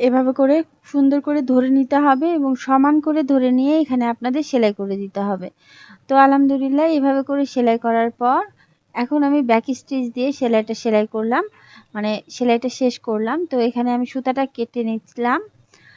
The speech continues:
তো এভাবে করে সেলাই করার পর এখন খেয়াল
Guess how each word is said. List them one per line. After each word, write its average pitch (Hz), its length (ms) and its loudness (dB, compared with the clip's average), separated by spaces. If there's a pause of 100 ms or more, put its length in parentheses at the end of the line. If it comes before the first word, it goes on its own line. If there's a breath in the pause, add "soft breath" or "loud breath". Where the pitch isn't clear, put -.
(220 soft breath)
তো 247 60 -2 (260)
এভাবে 302 260 -2 (120)
করে 254 240 0 (200)
সেলাই 254 320 -2
করার 254 240 -2 (120)
পর 277 140 -2 (120)
এখন 247 160 -6 (100)
খেয়াল 254 220 0